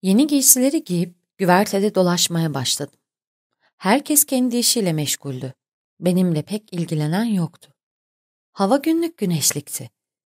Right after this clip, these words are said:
Biraz daha yürüyünce ambar kapağının üstünde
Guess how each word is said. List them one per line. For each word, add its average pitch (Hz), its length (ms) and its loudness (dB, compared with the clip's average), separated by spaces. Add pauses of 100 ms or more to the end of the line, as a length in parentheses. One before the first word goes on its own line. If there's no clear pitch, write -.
(420)
Biraz 175 340 2
daha 202 200 0
yürüyünce 185 680 -2 (360)
ambar 165 380 0
kapağının 170 500 -4
üstünde 147 560 -4